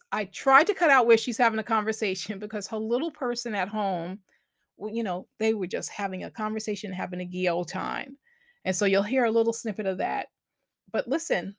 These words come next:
this is reality and this is real life. And this is what happens. You work out of your home, you do Zoom out of your home,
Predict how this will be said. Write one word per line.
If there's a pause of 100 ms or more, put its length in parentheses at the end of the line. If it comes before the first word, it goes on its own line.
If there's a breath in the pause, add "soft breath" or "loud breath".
(200)
this
is
reality
and
this
is
real
life. (640)
And
this
is
what
happens.
You
work
out
of
your
home, (320 soft breath)
you
do
Zoom
out
of
your
home,